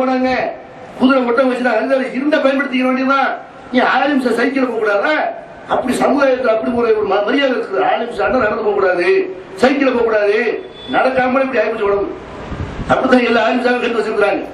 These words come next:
நடக்காம, நடக்க விடாம, ச-, சைக்கிள் ஓட்ட விடாம எல்லாம் குந்தி வச்சு போய் இப்படிலாம் இருக்கிறதுக்கு என்ன காரணம்? நான் பரவாயில்லன்னு வேணா சொல்லலாம், வெளியூர், வெளியூர் போயிருந்ததுனால அங்க நடக்கிற வாய்ப்பு இருக்கிறது.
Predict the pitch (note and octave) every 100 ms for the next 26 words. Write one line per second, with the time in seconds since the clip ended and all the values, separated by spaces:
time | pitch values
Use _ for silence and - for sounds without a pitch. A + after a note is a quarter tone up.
0 | - - - A#3+ B3+ B3+ B3 A#3+ - B3
1 | A3+ A#3 G#3 F#3+ C4 C4 A3 A3 - -
2 | - A3 B3+ A#3+ A3 A3 G3+ G3+ - C4+
3 | D4 - - - G#3 C4+ B3+ B3 C4 C4
4 | A#3 - C4+ C4 C4 B3+ - B3 A#3+ B3+
5 | A#3 B3+ B3+ B3+ - - - F#3+ B3 -
6 | C4+ C#4 C#4 C4+ C4+ C4 B3 B3 A3+ F#3+
7 | - - - G#3 B3+ C4 B3+ B3+ C4 B3
8 | A#3 A#3 G#3+ G#3+ D4 C#4 - - - B3
9 | C4+ C4 B3 A#3+ A#3 A3+ A#3 A3+ B3 B3
10 | A#3 A3 G3+ -